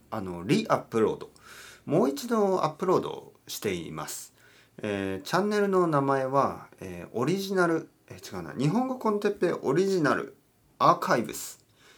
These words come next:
えー、one to seven hundred。えー、一から七百まで。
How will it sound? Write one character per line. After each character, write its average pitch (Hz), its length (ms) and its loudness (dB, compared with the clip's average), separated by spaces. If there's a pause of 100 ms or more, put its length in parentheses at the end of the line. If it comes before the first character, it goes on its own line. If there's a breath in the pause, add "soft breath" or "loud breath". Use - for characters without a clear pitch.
(280 soft breath)
え 107 140 -2
ー、 101 40 -2
one 113 260 2
to 92 200 -6
seven 90 400 -6
hundred。 80 340 -8 (460)
え - 280 -8
ー、 - 80 -12 (140)
一 - 160 -12
か 110 160 0
ら 104 220 2
七 95 240 0
百 143 200 2
ま 90 120 -2
で。 - 160 -10